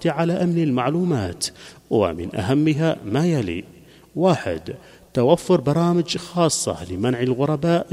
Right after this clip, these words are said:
من الوصول إلى الأجزاء الخاصة بشبكة المستخدم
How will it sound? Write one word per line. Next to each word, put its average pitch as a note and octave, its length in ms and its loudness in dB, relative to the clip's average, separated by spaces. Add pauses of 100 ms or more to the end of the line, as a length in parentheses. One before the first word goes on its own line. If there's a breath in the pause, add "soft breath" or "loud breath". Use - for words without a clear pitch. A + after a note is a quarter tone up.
من F#2+ 140 -4
الوصول F#2 480 -2
إلى C#3+ 240 2
الأجزاء C3 600 -2
الخاصة E3 640 0 (340 loud breath)
بشبكة B2+ 640 0
المستخدم B2+ 600 -2